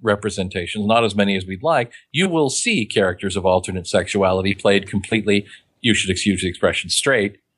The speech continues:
to where you will, you know, you have that representation.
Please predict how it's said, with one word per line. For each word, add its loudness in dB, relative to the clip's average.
to 2
where 4
you 0
will, 2
you 2
know, 4
you 0
have -2
that 0
representation. -8